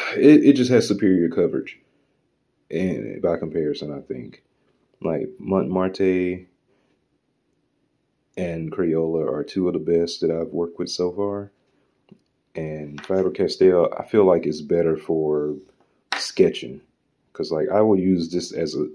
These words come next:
as an underpainting or undersketch. And the other two I would actually use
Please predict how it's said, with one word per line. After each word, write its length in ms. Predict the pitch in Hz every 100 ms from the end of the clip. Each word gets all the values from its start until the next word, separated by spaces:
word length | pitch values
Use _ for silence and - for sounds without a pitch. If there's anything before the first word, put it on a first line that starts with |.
| - -
as 160 | -
an 100 | - -
underpainting 640 | 87 80 - 82 78 78
or 140 | 71 -
undersketch. 720 | 80 73 - 76 67 - - _ _ _ _ _ _ _ _ _ _ _ _ _
And 520 | 78 78 76 73 71
the 120 | - 85
other 220 | 92 110
two 300 | 120 110 98
I 40 |
would 160 | 98 98
actually 380 | 80 80 85 80
use 640 | 80 85 82 80 78